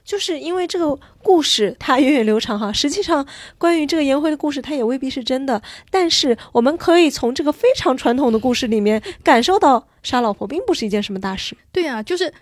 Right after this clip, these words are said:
Speaker 2: 你看这些已经不算是，就是他们已经不算是权力的顶层了。那大家看《甄嬛传》的一定也知道，甄嬛也是给皇帝戴了绿帽子的人，她就是在生死边缘徘徊多次，对不对？滴血验亲那一场，那一集的，我相信大家都看过。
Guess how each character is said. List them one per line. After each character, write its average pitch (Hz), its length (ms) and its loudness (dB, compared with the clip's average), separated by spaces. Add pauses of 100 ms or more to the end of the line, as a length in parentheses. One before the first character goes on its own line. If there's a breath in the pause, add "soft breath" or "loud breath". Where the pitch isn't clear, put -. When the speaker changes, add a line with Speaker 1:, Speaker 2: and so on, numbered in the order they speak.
(100)
Speaker 2:
你 220 100 -4
看 285 320 -6
这 339 180 0
些 285 320 -2
已 180 320 -14
经 294 220 -6
不 - 180 -16
算 277 320 -2
是， 208 380 -2
就 262 120 -10
是 262 140 -10 (240)
他 - 140 -8
们 302 100 -4
已 190 60 -6
经 220 140 -4
不 233 100 -6
算 302 160 -4
是 285 80 -6
权 208 160 -6
力 240 100 -2
的 226 80 -6
顶 196 220 -12
层 - 240 -12
了。 - 140 -20 (240 soft breath)
那 294 100 -12
大 294 100 -4
家 269 120 -2
看 277 200 -6
《甄 262 180 -4
嬛 190 200 -6
传》 226 180 -4
的 - 20 -4
一 208 100 -6
定 214 160 -8
也 - 100 -8
知 - 160 -8
道， 185 100 -2
甄 240 220 -4
嬛 185 200 -6
也 180 100 -10
是 226 120 -12
给 185 140 -6
皇 170 180 -10
帝 196 120 -4
戴 185 160 -4
了 180 80 -4
绿 196 100 -4
帽 185 180 -4
子 - 140 -18
的 127 80 -14
人， 90 160 -14 (340 loud breath)
她 349 140 0
就 339 140 2
是 302 160 -2 (160 loud breath)
在 285 200 6
生 427 280 6
死 - 140 -4
边 269 200 2
缘 233 180 2
徘 214 200 -4
徊 202 160 -2
多 208 180 0
次， 202 280 -6
对 285 120 0
不 240 80 -2
对？ 226 240 4 (200 loud breath)
滴 302 140 4
血 233 200 4
验 254 180 4
亲 254 180 0
那 262 120 4
一 233 40 2
场， - 220 -6
那 277 80 -2
一 247 100 2
集 202 220 -6
的， 214 120 -6
我 226 60 -6
相 269 140 -2
信 269 80 -4
大 262 80 0
家 254 100 0
都 254 140 0
看 233 220 -6
过。 196 200 -4